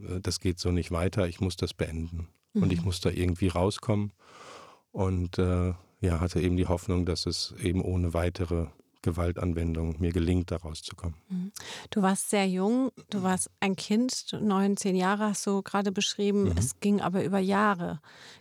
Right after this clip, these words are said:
Speaker 2: ging das so. Ähm, kannst du dich noch daran erinnern, äh, was das mit dir als Kind gemacht hat? Vor allem, weil du bist ja zu einem Ort gegangen, wo du ja,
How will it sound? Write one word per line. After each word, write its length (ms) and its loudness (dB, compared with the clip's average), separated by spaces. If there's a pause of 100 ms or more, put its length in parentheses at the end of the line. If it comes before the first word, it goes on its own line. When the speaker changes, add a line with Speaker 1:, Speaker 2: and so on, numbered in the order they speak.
Speaker 2:
ging 200 4
das 220 0
so. 280 0 (480)
Ähm, 200 4
kannst 300 0
du 40 -2
dich 200 -4
noch 120 2
daran 300 0
erinnern, 760 2
äh, 300 -2
was 280 -4
das 240 -2
mit 160 0
dir 120 0
als 180 -2
Kind 220 2
gemacht 400 0
hat? 180 -2
Vor 140 -2
allem, 220 2
weil 120 2
du 120 -6
bist 240 -2
ja 120 0
zu 120 0
einem 140 4
Ort 280 2
gegangen, 420 0
wo 100 0
du 140 0
ja, 300 2